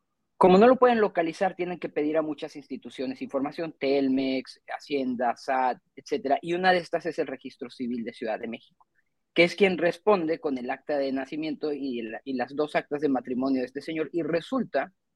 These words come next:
que su segundo matrimonio, por ahí de dos mil catorce, es decir, nueve años después del supuesto secuestro y homicidio, se casa con Gabriela Ortega Miranda.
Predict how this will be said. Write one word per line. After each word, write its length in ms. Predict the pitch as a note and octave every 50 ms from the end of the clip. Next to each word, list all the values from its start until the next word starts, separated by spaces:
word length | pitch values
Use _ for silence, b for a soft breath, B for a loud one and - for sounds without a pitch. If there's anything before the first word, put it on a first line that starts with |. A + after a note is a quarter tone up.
| _ _ _ _ _ _ _ _ -
que 120 | E3 D#3
su 100 | - D#3
segundo 400 | - E3 D3+ D#3 F#3 G#3 G#3 G#3+
matrimonio, 840 | G#3 G3 F#3+ F#3+ F#3 F3 F#3 F#3+ G3 G3+ G3 E3 C#3+ C#3+ C#3+ - - _
por 120 | - B2+ C3+
ahí 100 | C3+ C#3+
de 80 | D3+
dos 200 | C#3 C3+ B2 -
mil 160 | D3 D3+ C#3+ -
catorce, 640 | E3 D3 C3+ - E3+ C#3+ A#2 - C#3+ C#3 E3 - _ _
es 120 | - A#2
decir, 300 | A#2+ A#2+ A2+ - C3 B2+ G#2+
nueve 360 | G#2+ A2 B2 B2+ B2+ B2+ B2
años 280 | B2 B2+ B2+ B2+ B2+ -
después 600 | B2 A#2 - - - - D3 C3+ - - - - _ _ _ _ _ _ _ _ _ _
del 160 | - C3 B2+
supuesto 1000 | - - A#2 - - C3 B2 - - - - C3 B2+ B2 B2 A#2 A2 G#2+ F#2 - -
secuestro 540 | - C3+ B2 - C3+ C3 C3 - C3+ C3
y 60 | C3 C3
homicidio, 580 | C3+ C#3 C#3 - F#3 D#3+ C#3 C#3+ C#3+ - - _ _ _ _ _ _ _ _ _ _
se 280 | - - G#3+ - -
casa 440 | _ - A3+ G#3 F#3+ - G#3 G3 F#3+
con 160 | - E3+ D#3+
Gabriela 440 | C#3+ D3 D3+ C#3+ D3+ E3+ E3+ E3+ E3+
Ortega 360 | E3 D3+ - - D3+ D3+ D3+
Miranda. 500 | D3+ D3+ D3 D#3 D#3 D#3 C#3+ A#2 - -